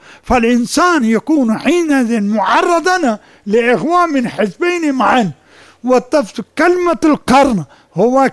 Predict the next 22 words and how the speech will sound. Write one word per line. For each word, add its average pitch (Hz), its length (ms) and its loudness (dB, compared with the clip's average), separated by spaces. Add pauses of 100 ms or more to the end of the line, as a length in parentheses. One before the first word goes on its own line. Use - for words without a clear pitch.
كناية 330 420 0
عن 320 300 -2
السلطة، 294 680 0 (320)
بما 330 480 0
أن 262 200 -2
الحزبين 220 760 -2
من 214 200 -4
تحت 202 300 -4
سلطته 226 760 -2 (560)
هذا، 240 420 2 (180)
ولذلك 202 880 -2 (240)
عبر 190 340 0
عنه 208 360 0
بقرن 185 680 -2 (340)
الشيطان، 180 760 -2 (300)
يعني 202 320 2
حزبي 202 640 0 (240)
الشيطان. 156 560 0 (500)
وبذلك، 254 600 2
وبهذا 247 580 0
التفسير 302 640 0
أيضًا 277 380 0